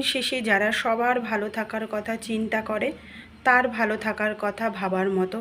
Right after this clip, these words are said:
কেউ থাকে না। এই সবার কথা চিন্তা করা মানুষগুলোই অতিরিক্ত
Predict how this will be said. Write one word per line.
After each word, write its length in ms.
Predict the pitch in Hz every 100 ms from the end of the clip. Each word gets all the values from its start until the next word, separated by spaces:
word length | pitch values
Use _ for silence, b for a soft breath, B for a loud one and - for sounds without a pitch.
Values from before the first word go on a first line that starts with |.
| 226
কেউ 180 | 269 262
থাকে 300 | 262 175 175
না। 140 | 180 - - - B B - -
এই 180 | 269 285
সবার 420 | - 233 214 262 269
কথা 320 | 247 240 262
চিন্তা 420 | 262 240 220 226
করা 280 | 226 220 233
মানুষগুলোই 800 | 220 196 208 214 202 208 214 208 180 B B B 233
অতিরিক্ত 520 | 233 262 233 -